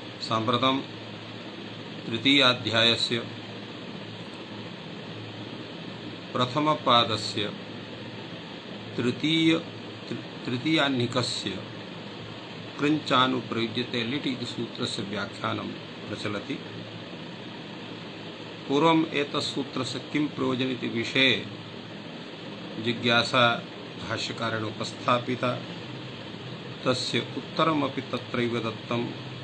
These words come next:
अनुप्रयोगो यथा स्यात्, अर्थात् क्रि इत्यस्य, क्रिय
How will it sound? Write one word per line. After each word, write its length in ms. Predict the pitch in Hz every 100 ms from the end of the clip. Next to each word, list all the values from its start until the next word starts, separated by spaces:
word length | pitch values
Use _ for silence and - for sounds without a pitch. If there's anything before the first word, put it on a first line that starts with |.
| -
अनुप्रयोगो 760 | 123 151 - - 120 117 117 120
यथा 380 | 107 104 - 110
स्यात्, 520 | - 117 113 113 - - - - - - - - - - -
अर्थात् 460 | 110 123 123 127 - - - - - - - - - - - - - - - -
क्रि 280 | 156 170 170 - 143
इत्यस्य, 800 | 131 - 139 123 - 110 98 - - - -
क्रिय 320 | 147 151 151